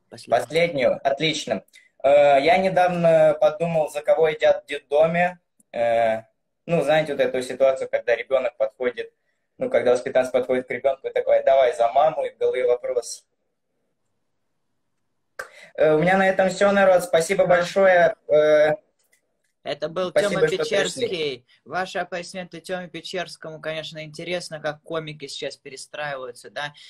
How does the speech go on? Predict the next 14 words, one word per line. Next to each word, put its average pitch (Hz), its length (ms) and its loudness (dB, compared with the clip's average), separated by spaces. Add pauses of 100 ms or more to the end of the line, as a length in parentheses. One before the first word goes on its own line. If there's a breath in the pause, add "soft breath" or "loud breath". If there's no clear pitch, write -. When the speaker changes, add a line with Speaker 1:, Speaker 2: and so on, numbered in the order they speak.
(120)
Speaker 1:
Не 143 140 -16
все 190 280 -8
привыкли 156 720 -14 (160)
выступать, 135 680 -12
э, 127 200 -10
онлайн 135 680 -12
и - 20 -16
смотрят 135 580 -18
эти 120 220 -18
чаты, 147 600 -12
э, 123 400 -12
и, 123 520 -18
э, 120 180 -10
это 123 200 -16